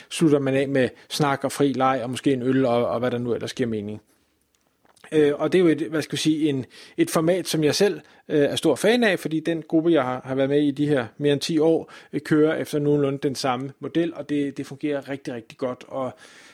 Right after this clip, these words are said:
altså, jeg er jo faktisk i en situation nu, hvor jeg, øh, fordi jeg er flyttet til det jyske, faktisk det vestjyske,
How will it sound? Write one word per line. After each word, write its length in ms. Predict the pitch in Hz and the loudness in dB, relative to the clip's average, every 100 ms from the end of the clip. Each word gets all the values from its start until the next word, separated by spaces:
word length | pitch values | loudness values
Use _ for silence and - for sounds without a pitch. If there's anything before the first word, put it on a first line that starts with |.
| - | -12
altså, 240 | - - 123 - _ - | -4 -2 -2 -6 _ -2
jeg 140 | 160 | 2
er 60 | 160 | 2
jo 60 | |
faktisk 260 | 143 147 175 | 2 0 0
i 20 | |
en 60 | 147 | -2
situation 460 | 147 135 165 147 | -2 -2 -2 0
nu, 120 | 143 | 0
hvor 120 | 143 147 | 2 2
jeg, 380 | 135 135 147 - _ _ | 2 0 0 -4 _ _
øh, 140 | - 131 | -6 -6
fordi 240 | 127 135 | -2 0
jeg 100 | 127 | 0
er 40 | 117 | 0
flyttet 280 | 135 117 | -2 -4
til 140 | - 110 | -4 -6
det 140 | 110 | -2
jyske, 360 | 156 - 233 170 | 0 2 0 -4
faktisk 260 | - 107 - | -6 -8 -8
det 140 | 110 | -2
vestjyske, 560 | 180 196 214 202 - | 0 0 0 -2 -2